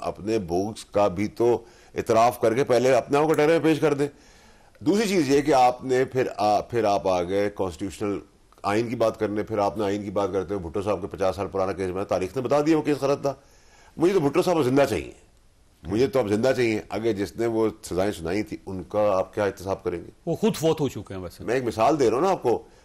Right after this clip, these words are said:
Speaker 1: नस्ला टावर आपने गिरा दिया, बेघर कर दिया लोगों को, तो क्या आप उस फैसला करने वाले को बेघर करेंगे? उसके बच्चों को भी सड़कों पे छोड़ेंगे,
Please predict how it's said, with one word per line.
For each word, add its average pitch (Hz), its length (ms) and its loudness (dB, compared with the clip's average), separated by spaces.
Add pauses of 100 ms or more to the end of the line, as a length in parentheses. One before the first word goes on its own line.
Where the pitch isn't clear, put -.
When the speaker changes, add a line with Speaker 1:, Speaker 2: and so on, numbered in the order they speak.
Speaker 1:
नस्ला 127 260 0
टावर 139 300 4
आपने 135 240 2
गिरा 120 220 4
दिया, 131 300 0 (280)
बेघर 101 320 0
कर 120 140 2
दिया 131 160 2
लोगों 127 240 2
को, 113 200 -12 (680)
तो 98 80 -4
क्या 95 180 0
आप 92 220 2 (120)
उस - 440 -12
फैसला 98 240 0
करने 101 200 0
वाले 95 220 2
को 95 100 -2
बेघर 87 260 0
करेंगे? 104 300 -2 (300)
उसके 90 220 -6
बच्चों 92 280 -4
को 104 60 -4
भी 98 60 -2
सड़कों 90 280 -4
पे 95 220 -2
छोड़ेंगे, 98 500 -2